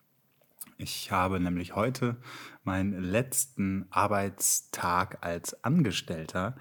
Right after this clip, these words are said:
hier bei N L P Deutschland und werde weiterhin hier dennoch als, äh, Trainer tätig sein,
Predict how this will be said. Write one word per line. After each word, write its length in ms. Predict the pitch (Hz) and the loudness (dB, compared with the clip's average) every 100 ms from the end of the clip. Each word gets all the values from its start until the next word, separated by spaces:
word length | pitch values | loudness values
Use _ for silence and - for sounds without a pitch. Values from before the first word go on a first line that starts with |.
| - - _ | -16 -20 _
hier 240 | 101 92 | -4 0
bei 100 | 95 | 0
N 160 | 85 90 | 0 -2
L 80 | |
P 140 | 90 87 | -2 -4
Deutschland 540 | 90 90 - 104 117 | -4 -4 -2 -2 -2
und 200 | 110 95 | -4 -4
werde 480 | 98 95 92 92 92 - - - | 0 0 0 -2 -4 -12 -20 -4
weiterhin 440 | 95 92 98 90 95 | -2 0 0 0 -2
hier 260 | 95 90 | -4 -6
dennoch 320 | 87 95 92 | -2 -2 -4
als, 340 | 87 90 - - | -6 -8 -8 -8
äh, 240 | 98 90 | -6 -6
Trainer 560 | 90 - 107 113 107 110 - | -8 -6 -2 0 0 -4 -6
tätig 380 | 104 101 98 | -6 -4 -6
sein, 440 | - 95 95 98 | -4 -4 -4 -6